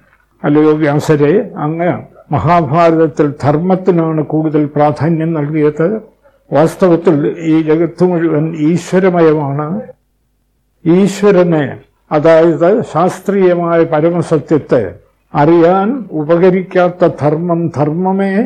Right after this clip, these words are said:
അല്ല. അതുകൊണ്ട് ഏത് കർമ്മവും സത്യം സാക്ഷാത്കരിക്കാൻ സഹായിക്കുന്നതാവണം. അതല്ലാത്തതൊക്കെ എന്ത് ധർമ്മമായാലും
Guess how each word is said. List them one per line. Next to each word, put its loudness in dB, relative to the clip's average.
അല്ല. -4
അതുകൊണ്ട് 2
ഏത് 4
കർമ്മവും -2
സത്യം 0
സാക്ഷാത്കരിക്കാൻ 0
സഹായിക്കുന്നതാവണം. 0
അതല്ലാത്തതൊക്കെ 2
എന്ത് 2
ധർമ്മമായാലും 0